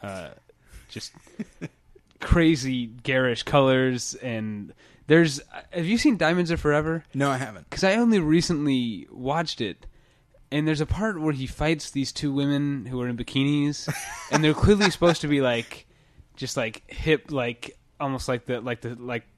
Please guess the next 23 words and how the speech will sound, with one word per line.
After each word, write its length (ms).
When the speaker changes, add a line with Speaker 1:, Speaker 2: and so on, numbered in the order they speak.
Speaker 1:
I 40
mean, 240
they're 120
not 180
in 200
London, 300
but 100
it's 140
sort 160
of 100
like 180
a 60
reflection 460
of, 80
like, 120
the 60
swing 300
in 120
London 340
type 260
of, 260
Speaker 2:
Yeah. 240
Speaker 1:
uh, 320